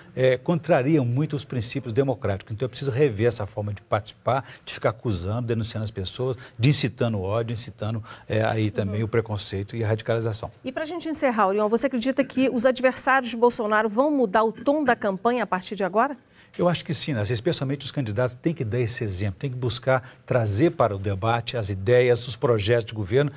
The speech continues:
Speaker 1: e tentar orientar as pessoas que o melhor caminho do país é nós temos que construir o nosso futuro, construir a nossa democracia, caso contrário é só mesmo violência.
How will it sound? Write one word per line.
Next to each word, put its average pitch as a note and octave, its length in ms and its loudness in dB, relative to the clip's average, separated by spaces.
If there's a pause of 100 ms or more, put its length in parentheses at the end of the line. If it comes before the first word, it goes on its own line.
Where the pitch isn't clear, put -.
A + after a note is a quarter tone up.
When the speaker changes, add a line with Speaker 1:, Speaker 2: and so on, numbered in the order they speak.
(180)
Speaker 1:
e D3+ 60 0
tentar C#3+ 320 4
orientar C#3 380 4
as A2 60 -6
pessoas A#2+ 500 -2
que - 80 -2
o B2+ 40 -4
melhor B2+ 220 4
caminho A2+ 400 -2 (220)
do B2+ 80 2
país A2 340 2
é A#2+ 40 -2
nós A#2+ 120 -2
temos - 160 -6
que - 80 -8
construir A#2+ 600 0 (260)
o - 40 -8
nosso A2+ 220 0
futuro, A2 300 -4
construir C3+ 400 -2
a A2+ 40 2
nossa G#2+ 160 0
democracia, A2+ 680 0
caso B2 240 0
contrário A#2 420 0 (240)
é B2+ 120 -2
só A#2 260 4
mesmo A2 380 -2 (160)
violência. G#2 520 0